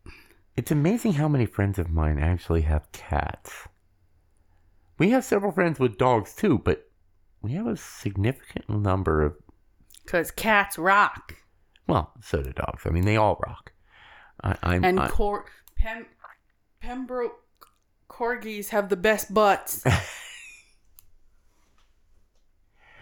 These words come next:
Speaker 1: Okay, so there's a show on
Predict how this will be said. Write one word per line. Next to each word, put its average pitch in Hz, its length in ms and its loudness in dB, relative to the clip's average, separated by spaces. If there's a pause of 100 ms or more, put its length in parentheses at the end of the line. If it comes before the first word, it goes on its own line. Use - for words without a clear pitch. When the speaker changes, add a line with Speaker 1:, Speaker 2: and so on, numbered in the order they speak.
(1040)
Speaker 1:
Okay, 85 300 4
so 98 200 2
there's 120 240 2
a 113 80 4
show 165 600 0
on 92 640 2